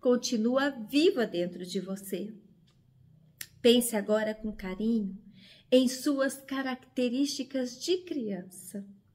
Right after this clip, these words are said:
Quais eram as brincadeiras de que mais gostava, as pessoas que você mais amava? Recorde-se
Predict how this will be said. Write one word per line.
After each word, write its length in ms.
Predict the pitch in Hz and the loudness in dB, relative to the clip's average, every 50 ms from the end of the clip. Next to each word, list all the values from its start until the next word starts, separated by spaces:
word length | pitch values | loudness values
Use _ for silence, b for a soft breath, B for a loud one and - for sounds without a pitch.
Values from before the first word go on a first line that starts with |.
| _ _ _ _ b b b b b b b b b b b b b | _ _ _ _ b b b b b b b b b b b b b
Quais 320 | - 370 381 370 311 247 285 | 2 4 6 6 6 8 8
eram 320 | 294 311 302 294 277 262 | 8 8 8 6 4 4
as 120 | 254 247 | 2 0
brincadeiras 800 | 233 220 247 262 240 262 226 214 226 247 254 254 247 233 226 220 | 0 -2 -2 -2 0 0 -2 2 4 4 6 6 6 4 2 0
de 100 | - 226 | -2 -8
que 180 | 214 - - 220 | -8 -4 -4 -2
mais 320 | 214 214 214 214 208 208 | 0 0 0 0 0 -2
gostava, 1000 | - - 180 185 185 - - - 190 180 185 196 196 202 196 196 196 202 202 - - - _ - | -6 -8 -8 -8 -10 -12 -8 -6 -6 -4 -2 -2 -2 -2 -4 -4 -6 -8 -8 -8 -14 -14 _ -2
as 160 | 214 214 - | -2 -2 2
pessoas 480 | - 220 202 202 - 247 233 226 220 | 2 2 0 2 0 2 2 0 0
que 140 | - - 220 | 0 -6 -4
você 300 | 202 208 202 - - 226 | -2 -2 -4 0 0 2
mais 480 | 214 208 208 233 262 311 370 370 - - | 2 4 2 2 2 0 -2 -4 -4 -6
amava? 680 | 208 190 208 185 180 185 180 196 - - 202 202 202 - - - _ _ _ _ _ _ b b b b b b b b b b b | -6 -6 -6 -8 -8 -10 -12 -12 -8 -8 -8 -8 -8 -14 -20 -20 _ _ _ _ _ _ b b b b b b b b b b b
Recorde-se 1120 | - 302 339 330 330 - - 254 254 254 262 254 220 196 202 190 196 - - 208 - - | 4 4 4 4 4 2 4 6 6 6 6 4 2 0 -4 -6 -6 -8 -8 -8 -8 -10